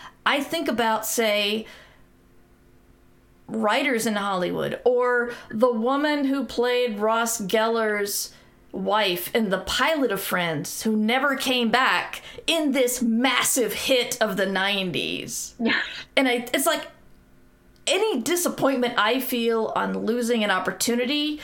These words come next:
Speaker 1: I, like, I don't know her story. Maybe she didn't want it, maybe she wasn't available, or s-, whatever. But, I mean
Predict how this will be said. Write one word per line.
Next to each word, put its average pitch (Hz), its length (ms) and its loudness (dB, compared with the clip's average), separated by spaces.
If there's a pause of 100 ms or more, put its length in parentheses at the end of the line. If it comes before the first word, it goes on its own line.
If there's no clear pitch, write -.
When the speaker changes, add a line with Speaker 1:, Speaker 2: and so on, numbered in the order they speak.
(640)
Speaker 1:
I, 330 60 4
like, 381 140 -2
I 370 120 4
don't 415 100 2
know 320 120 2
her 226 60 2
story. 190 380 0
Maybe 269 180 2
she 277 140 0
didn't 247 180 0
want 220 220 2
it, 220 160 0
maybe 214 140 0
she 208 100 -2
wasn't 196 220 -2
available, 247 480 2
or - 60 0
s-, - 320 -4
whatever. 220 480 0 (240)
But, 311 100 4
I 285 60 2
mean 233 440 0